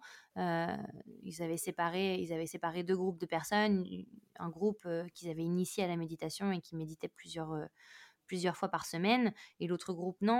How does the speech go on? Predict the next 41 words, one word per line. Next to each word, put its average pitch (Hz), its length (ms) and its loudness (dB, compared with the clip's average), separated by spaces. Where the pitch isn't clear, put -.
En 165 80 0
fait, 220 200 -2
on 180 80 2
a 160 100 2
noté 180 300 2
qu'effectivement, 202 560 0
en 190 60 4
termes 170 220 2
de 170 80 -2
santé, 214 500 2
euh, 170 280 0
les 180 140 2
personnes 208 480 2
qui 202 220 0
méditaient, 185 520 4
euh, 175 120 0
voilà, 180 240 6
avaient 196 260 6
une 190 120 6
résistance 214 640 4
un 185 100 4
petit 190 140 -4
peu 185 140 -2
plus 185 160 -4
forte. - 500 0
Euh, 160 360 0
parce 156 200 -2
qu'en 170 120 -2
fait, 202 80 0
il 202 80 0
y - 40 4
avait 160 120 2
des 170 100 2
nouveaux 208 320 6
schémas 208 380 6
neuronaux 202 560 8
qui 180 260 -6
arrivaient 170 280 0
à 190 40 6
se - 160 -2
créer 247 400 0